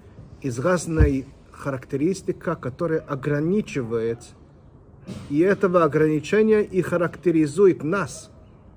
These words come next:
хара-, хара-, характеризует все, да? Нам очень, ну, невозможно понять, что это значит, что Всевышнему не занимает место.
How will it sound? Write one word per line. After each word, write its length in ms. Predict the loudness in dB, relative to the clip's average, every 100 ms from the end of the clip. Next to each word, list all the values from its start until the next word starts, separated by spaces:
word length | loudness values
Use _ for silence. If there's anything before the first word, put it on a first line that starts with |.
| -20 -20
хара-, 500 | -8 -6 -4 -4 -6
хара-, 300 | -6 -6 -6
характеризует 840 | -8 -6 -6 -4 -4 -2 0 0 0
все, 320 | -4 0 0 0 -20 -20 -20 -20 -20 -20 -14
да? 260 | -10 -10 -10 -16 -20 -20 -20 -20 -20 -10
Нам 300 | -2 -2 -4 -8 2
очень, 580 | 2 4 2 2 0 -12 -20 -20 -20 -18 -6
ну, 260 | -4 -4 -8 -20 -20 -20 -20 -14
невозможно 880 | -2 4 4 4 0 2 0 0 -4
понять, 720 | -6 -8 -4 -4 -4 -6 -14 -20 -20 -20 -20 -20 -20 -20 -20 -20 -20 -20 -20
что 280 | -16 2 4
это 180 | 4 0
значит, 420 | -2 -2 -2 -4
что 120 | -6
Всевышнему 720 | -6 -6 -2 -2 -2 -2 -2 0
не 140 | 0
занимает 580 | -2 -2 -2 -4 -6 -10
место. 340 | -16 -16 -20